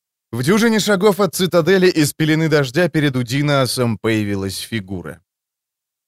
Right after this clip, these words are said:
Аквитер. «Что он сделал?»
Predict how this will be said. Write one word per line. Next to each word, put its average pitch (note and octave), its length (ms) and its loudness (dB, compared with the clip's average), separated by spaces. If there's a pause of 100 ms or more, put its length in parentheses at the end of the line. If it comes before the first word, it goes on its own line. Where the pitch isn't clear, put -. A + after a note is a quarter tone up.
Аквитер. C3 520 -4 (920)
«Что - 240 -2
он G#3+ 240 2
сделал?» D#3+ 460 -2